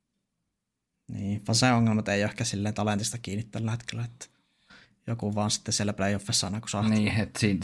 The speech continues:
Speaker 2: että puhutaan pienistä, pienistä asioista Fasenkin kohdalla, niinku Astraliksen kohdalla.
Speaker 1: Niin.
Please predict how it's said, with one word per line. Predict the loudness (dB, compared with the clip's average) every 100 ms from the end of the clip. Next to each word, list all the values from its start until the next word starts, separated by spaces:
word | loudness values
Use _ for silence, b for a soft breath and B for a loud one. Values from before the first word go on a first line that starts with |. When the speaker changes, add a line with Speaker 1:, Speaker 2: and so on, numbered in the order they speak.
| -2
Speaker 2:
että | -2 -2 -2 0
puhutaan | 4 6 6 6
pienistä, | 4 4 2 -2 0
pienistä | 6 8 8 4
asioista | 2 2 0 -2 -4 -10 _ _
Fasenkin | 0 2 0 -4
kohdalla, | -4 0 0 -2 -10 _ -10
niinku | -4 0 -2 -4 _ _ _ _ -6
Astraliksen | -2 0 0 0 -2
kohdalla. | -2 -2 -4 -8 _ _ _ _ _ _ _ _ _ _ _ _ _ -2
Speaker 1:
Niin. | 2 2 0